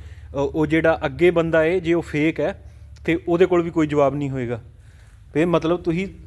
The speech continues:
ਦੋਵੇਂ ਕੱਚੇ ਹੋਵੋਗੇ ਤੇ ਜਿਹੜਾ ਬੱਚਾ ਏ ਉਹ, ਉਹਦੇ, ਉਹਦੀ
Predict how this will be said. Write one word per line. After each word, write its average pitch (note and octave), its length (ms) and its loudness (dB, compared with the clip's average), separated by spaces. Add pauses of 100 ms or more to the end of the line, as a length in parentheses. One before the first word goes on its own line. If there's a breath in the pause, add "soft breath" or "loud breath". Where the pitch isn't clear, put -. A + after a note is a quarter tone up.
ਦੋਵੇਂ D#3 460 -2
ਕੱਚੇ D#3+ 280 0
ਹੋਵੋਗੇ D#3+ 680 0 (120)
ਤੇ D3 400 0 (540)
ਜਿਹੜਾ D3 220 4
ਬੱਚਾ C#3+ 360 0
ਏ F3+ 140 0 (500 loud breath)
ਉਹ, D3+ 260 -2
ਉਹਦੇ, D#3 560 0
ਉਹਦੀ D#3 440 -2